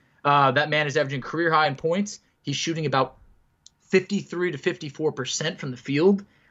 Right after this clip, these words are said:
and he's doing it old school. He loves the mid-range jumper, just a guy who is a walking bucket, and I think that fans will enjoy seeing him play.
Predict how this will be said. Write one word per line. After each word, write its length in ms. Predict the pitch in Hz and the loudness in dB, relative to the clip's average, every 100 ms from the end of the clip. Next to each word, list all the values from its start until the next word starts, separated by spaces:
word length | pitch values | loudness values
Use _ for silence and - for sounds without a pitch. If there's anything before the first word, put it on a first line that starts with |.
| - | -4
and 100 | 147 | 0
he's 120 | 139 | 2
doing 240 | 170 190 | 4 6
it 100 | 185 | 6
old 300 | 175 165 151 | 8 8 6
school. 360 | - 156 139 123 | 2 4 4 4
He 180 | 139 127 | 2 4
loves 420 | 139 156 170 143 | 6 8 6 4
the 80 | 147 | 2
mid-range 600 | 156 151 156 151 147 - | 2 4 2 2 0 -2
jumper, 420 | 151 127 123 - - - | -2 0 0 0 -10 -8
just 200 | 147 147 | -4 -2
a 60 | |
guy 420 | 139 143 143 143 139 | 2 6 6 6 2
who 240 | 139 135 | 0 0
is 140 | 131 | 0
a 100 | 127 | 0
walking 540 | 117 131 143 151 180 147 | -4 0 2 2 -2 0
bucket, 380 | 151 139 156 - - | 2 2 -2 -4 -12
and 120 | 127 131 | -4 -2
I 80 | |
think 240 | 123 143 139 | 0 -2 0
that 140 | 127 | 0
fans 360 | - 139 139 127 | 2 2 2 0
will 220 | 127 135 | 2 2
enjoy 540 | 127 123 151 143 117 - _ _ | 2 4 6 6 2 -6 _ _
seeing 280 | - 139 123 | -2 2 2
him 160 | 123 | 2
play. 260 | 113 123 - | 2 -2 -2